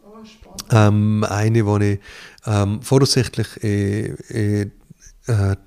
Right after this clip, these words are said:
Speaker 2: äh, Süd-, nach Südostasien gehen, Thailand, äh, Laos und Kambodscha, bin ich letztes Jahr auch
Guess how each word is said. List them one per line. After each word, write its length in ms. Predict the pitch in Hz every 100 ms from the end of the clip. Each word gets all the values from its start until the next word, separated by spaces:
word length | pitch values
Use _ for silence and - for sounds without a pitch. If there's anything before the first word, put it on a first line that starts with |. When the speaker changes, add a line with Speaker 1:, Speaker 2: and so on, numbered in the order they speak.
| _ _
Speaker 2:
äh, 140 | 107 98
Süd-, 180 | - 107
nach 140 | 104
Südostasien 600 | 120 123 135 131 127 131
gehen, 200 | 131 127 -
Thailand, 500 | 107 120 120 120 - - - - -
äh, 100 | 113
Laos 500 | 104 110 107 110 -
und 100 | 107
Kambodscha, 480 | - 98 123 - 127
bin 180 | 110 104
ich 100 | 98
letztes 260 | 117 -
Jahr 120 | 127
auch 60 | 120